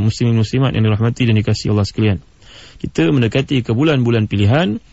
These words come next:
eloklah. Jangan kita membazir masa pergi ke tempat-tempat maksiat, tempat-tempat yang tidak ada gunanya. Melainkan kalau kita ada keperluan-keperluan tertentu untuk senarai yang sudah pun kita siapkan untuk keperluan dapur, barang-barang keperluan harian,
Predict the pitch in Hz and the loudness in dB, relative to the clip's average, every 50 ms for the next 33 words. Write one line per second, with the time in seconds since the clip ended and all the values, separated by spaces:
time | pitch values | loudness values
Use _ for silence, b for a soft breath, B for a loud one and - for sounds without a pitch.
0 | b b - - 135 135 127 - - 113 104 - - _ 120 127 139 139 123 117 | b b -2 -2 0 0 0 -2 -4 -6 -6 -6 -8 _ -2 -2 0 0 0 0
1 | 107 98 - 104 - - 113 107 104 - - 131 123 123 110 104 107 107 - - | -2 -2 -4 -6 -4 -2 -2 0 0 0 0 0 0 0 0 0 0 -2 -2 0
2 | 156 170 170 170 160 - 127 110 110 104 - 101 - 117 107 101 - 92 - - | 0 0 0 -2 -2 -4 -2 -2 -2 -2 -2 -2 -2 -4 -4 -4 -4 -6 -6 -4
3 | 104 101 - 101 92 - 90 87 - - - 110 98 90 - B B B B B | -4 -4 -2 -4 -4 -4 -4 -6 -4 -4 -2 -2 -2 -2 -4 B B B B B
4 | B B - - 82 - - 113 - - 113 104 - 117 98 - 110 104 - 113 | B B -6 -4 -2 -2 -2 -4 -2 -2 -2 -2 -2 -2 -2 0 -2 0 0 -2
5 | 110 113 - - 104 113 104 120 123 110 107 107 104 104 101 98 110 - 104 107 | -2 -2 -2 -2 -2 -2 0 0 0 2 2 2 2 2 0 0 -2 -2 -2 0
6 | 107 107 107 110 107 135 139 139 123 123 123 123 120 - 139 - - - 151 147 | 2 2 2 0 0 0 0 0 0 0 0 -2 -2 -2 -4 -4 -2 -2 0 0
7 | - 135 131 160 175 170 - 170 143 131 127 135 135 131 123 117 131 127 127 127 | 0 0 0 0 0 0 -2 -2 -2 0 0 2 2 2 0 0 0 0 0 0
8 | 131 151 165 156 135 117 117 120 - 165 185 214 - B B B B B B B | -2 -2 -2 -2 0 0 0 0 0 -2 -2 -2 -4 B B B B B B B
9 | B - - 113 117 123 135 143 135 123 117 113 110 107 - 120 127 120 113 - | B -4 -2 0 2 2 2 2 2 2 2 2 0 0 0 0 0 0 0 0
10 | - 147 147 131 - 120 - 113 - - 139 135 - - - 156 147 127 120 117 | -2 -2 -2 -2 -4 -4 -2 -4 -2 -2 -2 -2 -2 -4 -4 -2 -2 0 0 0
11 | - 120 - 139 - - 101 113 131 123 131 151 147 135 127 127 131 135 131 - | -2 -4 -4 -6 -8 -8 -4 -4 -2 0 0 0 2 2 2 0 0 -2 -2 -6
12 | - - 143 139 139 131 123 107 98 98 98 104 110 117 123 127 143 131 - 139 | -6 -4 -2 -2 -2 -2 -2 0 0 0 0 0 0 -2 -2 -2 -4 -4 -2 0
13 | 143 135 131 131 135 139 147 147 143 143 139 143 | 0 2 2 2 0 0 0 0 0 0 -2 -4